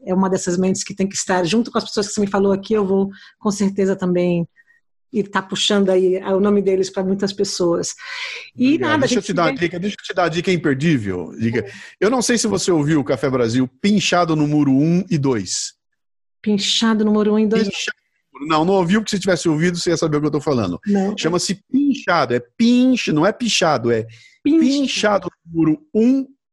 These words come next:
Speaker 2: e dois.
Speaker 1: Pinchado.
Speaker 2: Quando você terminar essa gravação aqui, para e ouça, mas eu quero que se ouça quietinha em algum lugar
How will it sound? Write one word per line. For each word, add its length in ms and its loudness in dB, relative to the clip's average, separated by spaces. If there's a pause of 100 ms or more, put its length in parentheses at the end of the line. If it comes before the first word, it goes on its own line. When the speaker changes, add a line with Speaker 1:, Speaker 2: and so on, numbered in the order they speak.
(140)
Speaker 2:
e 80 2
dois. 640 0
Speaker 1:
Pinchado. 520 -2
Speaker 2:
Quando 140 2
você 180 0
terminar 380 2
essa 160 0
gravação 420 0
aqui, 440 0 (200)
para 440 2 (640)
e 120 0
ouça, 420 0
mas 180 2
eu 80 2
quero 180 0
que 60 -8
se 100 -4
ouça 260 0
quietinha 500 0
em 20 0
algum 200 2
lugar 460 2